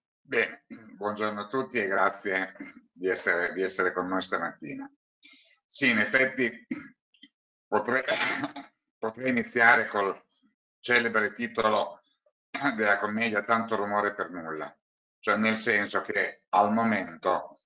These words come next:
sembra che ci sia ancora il nulla. Cerco di spiegarmi. Come sapete, questa riforma trae origine da una legge, la legge numero ottantasette duemiladiciannove, che concedeva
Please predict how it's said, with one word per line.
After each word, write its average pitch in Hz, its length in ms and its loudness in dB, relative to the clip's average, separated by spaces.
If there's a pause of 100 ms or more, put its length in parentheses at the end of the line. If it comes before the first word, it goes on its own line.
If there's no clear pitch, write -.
sembra 104 680 0
che - 460 -2 (840)
ci 107 100 -14
sia 101 300 2
ancora 90 400 0
il 87 120 -6
nulla. - 520 -16 (100)
Cerco 113 320 -2
di 92 80 -4
spiegarmi. 82 640 -12 (800)
Come 107 200 0
sapete, 131 480 0
questa 101 340 2
riforma 120 460 2
trae 98 300 6
origine 98 460 0
da 92 120 0
una 92 160 0
legge, 120 440 0
la 95 120 -4
legge 92 200 -4
numero 95 260 -6
ottantasette - 680 -4
duemiladiciannove, - 1000 -12 (460)
che 135 220 2
concedeva 110 1000 2